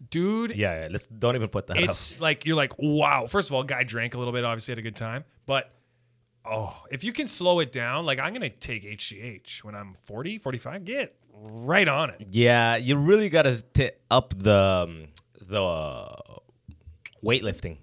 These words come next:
Speaker 2: at that point, 'cause then it increases bone density. I've <laughs> listened to that shit so many times.
Speaker 1: Yeah, man.
Speaker 2: Like, it's super important to weightlift when you're older, you know?
Speaker 1: I
Speaker 2: Just
Speaker 1: think
Speaker 2: to
Speaker 1: it's super
Speaker 2: keep
Speaker 1: important,
Speaker 2: the
Speaker 1: period.
Speaker 2: fucking machine going.
Speaker 1: Absolutely.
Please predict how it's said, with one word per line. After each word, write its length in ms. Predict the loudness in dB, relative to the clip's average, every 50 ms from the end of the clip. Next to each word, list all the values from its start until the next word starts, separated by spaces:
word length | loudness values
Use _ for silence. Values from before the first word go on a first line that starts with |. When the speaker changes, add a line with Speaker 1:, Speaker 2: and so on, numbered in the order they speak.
| _ -12
Speaker 2:
at 100 | -8 -4
that 140 | -4 -4 -2
point, 180 | -4 -6 -6 -6
'cause 140 | -6 -4
then 220 | -2 -2 -4 -4 -4
it 200 | -2 -2 -2 -2 -2
increases 400 | -4 -2 0 0 -2 -2 -4 -4
bone 280 | 0 2 2 2 2
density. 360 | 0 -4 -4 -4 -6 -8 -4
I've 100 | -4 -2
<laughs> 120 | 0 2 0
listened 180 | 0 0 -2 0
to 60 | 0
that 180 | 2 2 0 0
shit 200 | -2 -6 -8 -6
so 160 | -6 -6 -6
many 180 | -4 -6 -6 -6
times. 360 | -6 -6 -6 -6 -6 -8 -10
Speaker 1:
Yeah, 160 | -10 -10 -10
man. 200 | -10 -10 -12 -14 -18 _ _ _ -2
Speaker 2:
Like, 280 | 0 0 0 -2 -6 _ _ _ _ _ _ -6
it's 180 | -4 -4 -4
super 340 | -2 0 2 2 2 2 0
important 380 | 0 0 -2 -4 -4 -4 -6 -6
to 80 | -4
weightlift 360 | -4 -4 -4 -4 -6 -10 -10 -10 -10
when 120 | -10 -8
you're 100 | -8 -8
older, 300 | -6 -8 -8 -8 -10 -12 -14 -18 _ _ _ _ _ -12
you 100 | -12 -10
know? 140 | -10 -6 -2 0
Speaker 1:
I 80 | 0
Speaker 2:
Just 60 | 2
Speaker 1:
think 100 | 2 2 2
Speaker 2:
to 20 | 0
Speaker 1:
it's 80 | 0
super 200 | 0 -2 0 2
Speaker 2:
keep 80 | 2 2
Speaker 1:
important, 260 | 0 0 0 -2 -2
Speaker 2:
the 60 | -2 0
Speaker 1:
period. 180 | 2 2 2
Speaker 2:
fucking 240 | 2 0 -4 -4 -4
machine 400 | -6 -6 -8 -8 -8 -6 -6 -6
going. 340 | -4 -4 -2 -2 -4 -8 -10 _ -12
Speaker 1:
Absolutely. 400 | -10 -10 -8 -10 -10 -12 -12 -14